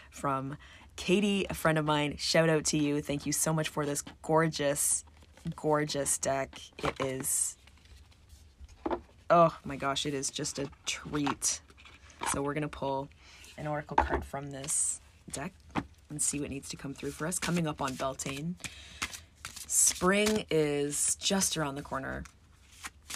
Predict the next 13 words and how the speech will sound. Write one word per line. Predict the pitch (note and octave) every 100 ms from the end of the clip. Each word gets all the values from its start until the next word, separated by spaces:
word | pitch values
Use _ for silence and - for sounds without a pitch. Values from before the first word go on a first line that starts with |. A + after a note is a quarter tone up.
| - - - - - - - -
and | D#3+
it | D3
really | F#3+ G#3+
is | F3+ D#3+
a |
rebirth | D3 D3 C#3+ C#3+ -
this | C3 - -
year. | F#2 - E3 - - - _ - - - - - - - - - _ - - - - - - - -
<laughs> | - - - - - - - - G3 - - E3 D#3+
Really | F3+ E3 D#3+ D3 C3+
fresh, | - - - - -
fresh | - - -
start. | D2 D2